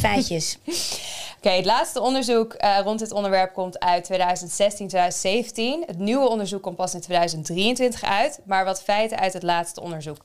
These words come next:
Speaker 1: Van alle zwangerschappen is zesentwintig procent ongepland en vijftien procent ongewenst. De rest van de zwangerschappen, negenenvijftig procent, is gepland.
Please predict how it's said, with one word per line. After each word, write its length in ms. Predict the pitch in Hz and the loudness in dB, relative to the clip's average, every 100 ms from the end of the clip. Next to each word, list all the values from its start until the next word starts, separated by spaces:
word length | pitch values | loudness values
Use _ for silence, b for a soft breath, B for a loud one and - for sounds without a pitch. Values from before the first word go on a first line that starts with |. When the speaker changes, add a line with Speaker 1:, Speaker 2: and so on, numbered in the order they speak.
| b | b
Speaker 1:
Van 180 | - 226 | -2 0
alle 240 | 208 269 311 | 2 2 2
zwangerschappen 720 | 254 247 247 - 202 - - | 2 0 0 0 0 0 -2
is 200 | 202 - | -2 2
zesentwintig 560 | 226 277 254 233 226 | 2 2 0 -2 -2
procent 420 | - 196 190 180 | -2 0 2 0
ongepland 760 | - 233 269 262 196 175 175 - | 2 0 0 -2 2 2 0 -4
en 140 | 180 | -6
vijftien 520 | 170 190 226 247 208 | -2 2 2 0 -8
procent 480 | 190 185 180 170 170 | -8 -6 0 0 -2
ongewenst. 760 | - 214 240 180 160 143 - - B B B B | -2 0 0 0 -2 -2 -6 -10 B B B B
De 140 | 190 | 2
rest 260 | 196 285 - | 4 4 2
van 120 | 247 | -2
de 60 | 220 | 0
zwangerschappen, 760 | 214 180 175 - 160 165 196 - | 0 0 0 -2 0 2 2 0
negenenvijftig 800 | 175 185 208 214 190 180 175 - | -2 0 0 -4 0 2 0 -2
procent, 520 | - 170 - 160 226 | -2 0 2 0 0
is 160 | 202 190 | -2 -2
gepland. 500 | 190 170 156 156 | -2 -4 -4 -4